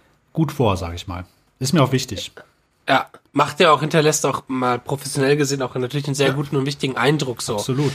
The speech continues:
Speaker 1: ja.
Speaker 2: Ähm, ich meine, ich hab das schon ein paar Mal gehabt, dass, ähm, oder auch von Freunden gehört, dass wenn du jetzt zum Beispiel engagiert wirst, als, äh, ich sag mal, Session-Musiker,
Speaker 1: Mhm.
Speaker 2: als Hired Gun,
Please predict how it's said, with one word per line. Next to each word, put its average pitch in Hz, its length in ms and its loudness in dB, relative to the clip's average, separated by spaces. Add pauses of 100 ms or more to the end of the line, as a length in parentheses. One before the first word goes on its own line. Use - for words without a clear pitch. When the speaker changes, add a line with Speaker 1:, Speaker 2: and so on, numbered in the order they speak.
Speaker 1:
ja. 117 600 2
Speaker 2:
Ähm, 123 120 -6 (220)
ich 135 160 -4
meine, 147 120 4
ich 143 80 -4
hab - 80 -10
das 160 140 -6
schon 165 140 0
ein 147 80 -4
paar 156 160 0
Mal 156 160 2
gehabt, 156 500 -2
dass, - 500 -2
ähm, 110 380 -4 (500)
oder 107 160 -2
auch 107 100 -2
von 156 180 -6
Freunden 175 480 2
gehört, 151 480 4
dass - 120 -8
wenn 135 120 0
du 135 40 4
jetzt 131 100 -4
zum 143 100 2
Beispiel 131 180 -4
engagiert 135 540 2
wirst, - 360 -4 (280)
als, - 400 -6 (100)
äh, 120 140 -2
ich 113 80 -8
sag 139 160 -6
mal, 131 60 -4
Session-Musiker, 147 760 0
Speaker 1:
Mhm. - 460 -20
Speaker 2:
als - 180 -8
Hired 143 300 4
Gun, 139 280 2